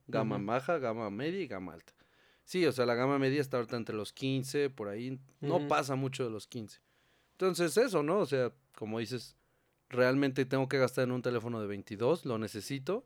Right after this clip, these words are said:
Speaker 2: Sí, o
Speaker 1: Mejor.
Speaker 2: nada, lo estoy comprando por su logo que tiene atrás.
Speaker 1: Sí, entonces, mejor no, cómprense una
Speaker 2: Ujú.
Speaker 1: gama media, eso sí, échenle un ojito nada más al...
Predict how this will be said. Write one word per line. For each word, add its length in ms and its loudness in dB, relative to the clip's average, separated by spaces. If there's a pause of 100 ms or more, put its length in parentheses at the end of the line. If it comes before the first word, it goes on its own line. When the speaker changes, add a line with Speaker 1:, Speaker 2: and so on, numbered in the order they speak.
Speaker 2:
Sí, 260 -4 (100)
o 40 -14
Speaker 1:
Mejor. 160 4
Speaker 2:
nada, 200 4
lo 100 2
estoy 180 -2
comprando 440 0
por 180 -8
su 400 -10
logo 340 0
que 80 -20
tiene 240 -6
atrás. 400 -4
Speaker 1:
Sí, 240 -4 (520)
entonces, 720 -4 (140)
mejor 280 0
no, 180 -2 (300)
cómprense 400 2
una 140 4
Speaker 2:
Ujú. 60 0
Speaker 1:
gama 240 2
media, 520 2 (100)
eso 240 -6
sí, 200 -2
échenle 340 -4
un 80 -4
ojito 320 -8
nada 200 -6
más 240 -6
al... 220 -8